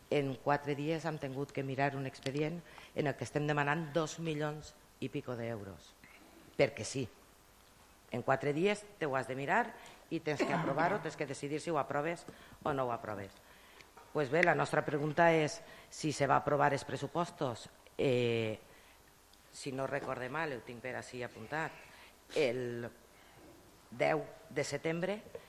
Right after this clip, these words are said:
el deu de setembre ja se sabien estes sentències.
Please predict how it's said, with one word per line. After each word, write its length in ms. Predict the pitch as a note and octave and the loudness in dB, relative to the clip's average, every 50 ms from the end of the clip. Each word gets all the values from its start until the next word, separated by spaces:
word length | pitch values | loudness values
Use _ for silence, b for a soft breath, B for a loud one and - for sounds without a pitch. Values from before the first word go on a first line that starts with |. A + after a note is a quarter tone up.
| B - | B -8
el 160 | - C#3+ B2+ | -6 -4 -2
deu 160 | B2+ B2+ B2 | 0 -2 -2
de 100 | - C3+ | -4 -6
setembre 520 | B2+ - C#3 - D3 D3+ D3+ D#3+ F#3 F#3 - - - D3+ | -8 -8 -8 -6 -6 -6 -4 -4 -4 -6 -6 -10 -4 0
ja 160 | F#3 F3+ F3 - | 0 2 2 0
se 160 | - - C#3 | -2 -8 -8
sabien 540 | - - A2+ G#2 B2 D#3 F#3+ G3+ F#3+ B2+ A2+ - - - - - - - - | -6 -6 -6 -6 -6 -6 -6 -6 -8 -10 -12 -14 -18 -20 -20 -20 -20 -12 -10
estes 280 | - - - C3 A#2+ - | -10 -8 -8 -8 -8 -8
sentències. 520 | B2 A#2 - A#2 A2+ A2 - A#2+ A#2 - | -8 -8 -8 -8 -8 -8 -10 -12 -12 -12